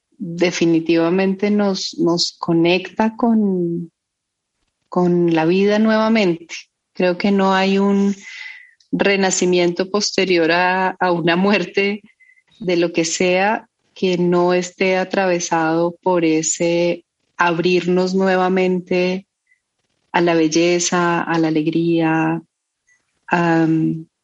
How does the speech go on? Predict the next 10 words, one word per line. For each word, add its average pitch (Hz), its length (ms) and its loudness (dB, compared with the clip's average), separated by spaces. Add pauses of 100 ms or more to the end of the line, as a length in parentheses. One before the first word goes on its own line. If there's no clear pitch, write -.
(440)
al 170 200 2
amor, 170 560 0 (520)
a 165 100 0
la 165 160 0
conexión. 160 840 0 (240)
Entonces, 165 1400 0 (1300)
nada, 170 500 0 (440)
sí, 175 380 0 (280)
estamos 165 540 0
como 185 480 -2